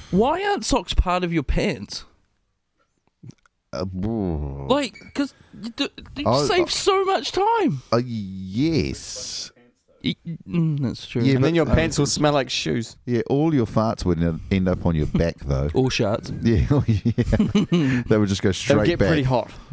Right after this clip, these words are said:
Speaker 2: Yeah, and then about thirty minutes later, you'd be like, "Oh, what's that smell?" "Oh, that's right, it's my fart that's gone down to my socks and it can't get out and it's come back into my back."
Speaker 1: <clears throat>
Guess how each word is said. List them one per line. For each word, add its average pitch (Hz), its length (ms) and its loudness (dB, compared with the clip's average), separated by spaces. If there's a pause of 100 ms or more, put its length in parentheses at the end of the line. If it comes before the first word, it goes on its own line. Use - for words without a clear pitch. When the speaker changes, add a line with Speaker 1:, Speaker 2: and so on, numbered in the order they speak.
(180)
Speaker 2:
Yeah, 98 220 4
and 110 120 2
then 110 120 4
about 104 280 2
thirty 110 280 2
minutes 92 240 2
later, 95 160 4
you'd 82 100 0
be 85 60 2
like, 82 180 2
"Oh, 151 80 -2
what's 170 220 -2
that 170 120 0
smell?" 98 280 -2
"Oh, 92 140 0
that's 90 200 -4
right, - 80 2
it's - 100 -6
my 82 120 0
fart 87 400 -2
that's - 160 -4
gone 82 260 2
down 107 220 2
to 113 60 2
my 82 120 2
socks - 360 -2
and 80 100 -2
it 73 40 -4
can't 80 220 -2
get 78 120 -2
out 78 80 0
and 60 100 -6
it's - 100 -10
come 76 140 -4
back - 160 -4
into - 200 -2
my - 140 2
back." 196 180 2
Speaker 1:
<clears throat> 104 40 -10